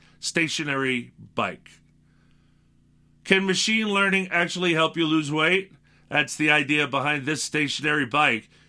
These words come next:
which guides you through a short workout and adjusts tension automatically. All you have to do is pedal, since the bike knows when to ease up or make you push harder.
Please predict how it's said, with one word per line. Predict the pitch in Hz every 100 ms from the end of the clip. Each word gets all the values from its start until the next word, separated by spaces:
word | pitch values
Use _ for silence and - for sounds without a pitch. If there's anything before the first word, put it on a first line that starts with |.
| _ -
which | 127 -
guides | 180 180 160
you | 160
through | 175 165
a |
short | 139 196 196 165 -
workout | 156 151 143 131 139 - _ _ -
and | 147
adjusts | 135 151 160 160 -
tension | - 202 196 - 160 160 -
automatically. | 156 160 165 175 160 110 85 - _ _ _ _ _ _
All | - 151 226
you | 240
have | 190 185
to | 160
do | 156
is | 160 147
pedal, | - 185 123 98 120 _ _ -
since | - 147 139
the | 151
bike | 175 147
knows | 151 175 160 151
when | 151 143
to |
ease | 135 165 165 147
up | 160 131 - _ _ -
or | 160
make | 143 131 -
you | 120
push | 127 113
harder. | 156 151 104 82